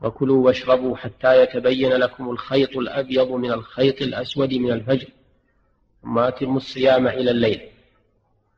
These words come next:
دلت هذه الآية الكريمة على أن الصيام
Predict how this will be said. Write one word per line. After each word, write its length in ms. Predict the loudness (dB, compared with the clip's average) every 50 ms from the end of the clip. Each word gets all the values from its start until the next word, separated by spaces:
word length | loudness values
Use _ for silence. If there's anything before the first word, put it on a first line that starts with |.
| _ _ _ _
دلت 400 | -8 -2 2 4 4 4 4 2
هذه 360 | 2 4 4 4 4 2 0
الآية 400 | 0 2 4 4 6 6 4 2
الكريمة 520 | -2 -10 -8 -6 -6 -4 -2 -2 -2 -4 -4 -2
على 440 | -2 0 2 2 2 2 2 0 -4 -10 -20 _ _ _ _ _ _ _ _ _ -4
أن 180 | -2 0 2 2
الصيام 680 | 0 0 -4 -6 -2 2 4 6 6 6 6 4 0